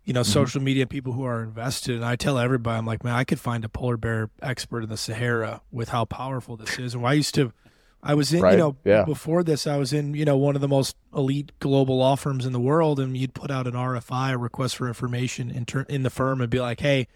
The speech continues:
Speaker 1: does anybody know somebody who works at Acme Corporation? I'm gonna make a pitch." Or, "Does anybody know a trust and estates lawyer in South Carolina?" You know, and you're putting that out in the
Speaker 2: Mm-hmm.
Speaker 1: most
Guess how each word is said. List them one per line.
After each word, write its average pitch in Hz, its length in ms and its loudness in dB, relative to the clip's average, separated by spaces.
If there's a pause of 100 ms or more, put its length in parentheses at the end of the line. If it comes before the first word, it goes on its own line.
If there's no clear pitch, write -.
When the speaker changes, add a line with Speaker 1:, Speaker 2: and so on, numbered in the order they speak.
(300)
Speaker 1:
does 135 160 -4
anybody 139 400 0
know 135 180 -2
somebody 127 400 -2
who 127 80 4
works 131 320 2
at 131 80 2
Acme 127 600 -2
Corporation? 127 680 -2
I'm 123 80 -4
gonna 123 120 -4
make 123 220 -4
a 123 40 -12
pitch." 127 500 -4
Or, 123 140 -4
"Does 123 120 -6
anybody 131 240 -4
know 127 260 -4
a 127 240 0 (360)
trust 139 260 2
and 135 80 0
estates 139 420 0
lawyer 127 360 0
in 120 100 -2
South 131 320 -4
Carolina?" 135 680 -2
You 120 120 -4
know, 131 80 -4
and 135 80 -6
you're 139 80 -4
putting 196 280 -2
that 151 140 2
out 143 240 0 (400)
in 139 260 2
the 98 80 4
Speaker 2:
Mm-hmm. 135 160 2
Speaker 1:
most 170 420 2